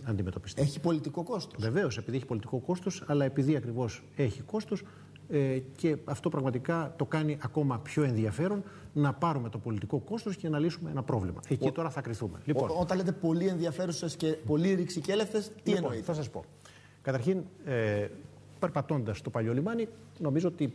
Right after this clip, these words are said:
Speaker 1: οι περισσότεροι άνθρωποι δεν θα ικανοποιηθούν από αυτή την εικόνα των υπερκατασκευών οι οποίες έχουν γίνει, οι οποίες, τέλος πάντων, καταλαμβάνουν δημόσιο χώρο και οι οποίοι έχουν μια εικόνα πολλές φορές, ε, θα έλεγα, που ταιριάζει σε τριτοκοσμική χώρα και όχι, ας πούμε, σε μια,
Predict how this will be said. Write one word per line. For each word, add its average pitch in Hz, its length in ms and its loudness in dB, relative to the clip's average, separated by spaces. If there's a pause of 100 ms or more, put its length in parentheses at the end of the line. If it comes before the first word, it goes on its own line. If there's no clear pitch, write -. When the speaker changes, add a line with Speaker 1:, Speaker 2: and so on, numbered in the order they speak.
(120)
Speaker 1:
οι 151 120 0
περισσότεροι 120 520 2
άνθρωποι 127 400 0
δεν 120 240 2
θα - 120 -6
ικανοποιηθούν 107 600 -4
από - 160 -6
αυτή 139 160 -2
την 117 180 -2
εικόνα 156 420 0
των 120 400 0
υπερκατασκευών 117 960 0
οι 104 40 2
οποίες 101 320 -2
έχουν 101 280 -2
γίνει, 170 260 2
οι 156 60 0
οποίες, 127 540 -2
τέλος 104 180 -2
πάντων, 113 180 0
καταλαμβάνουν 107 440 2
δημόσιο 104 400 0
χώρο 196 160 4
και 165 120 2
οι 143 40 6
οποίοι 170 300 2 (340)
έχουν 139 220 2
μια 139 180 4
εικόνα 120 340 2
πολλές 131 200 -2
φορές, 170 360 -2
ε, 165 160 2
θα 135 120 -2
έλεγα, 151 280 4
που 123 360 -2
ταιριάζει 120 360 2
σε 123 80 -2
τριτοκοσμική 117 760 2
χώρα 127 300 2
και 120 140 -2
όχι, 107 220 0
ας 87 80 -2
πούμε, 110 180 0
σε 104 120 -4
μια, 101 280 0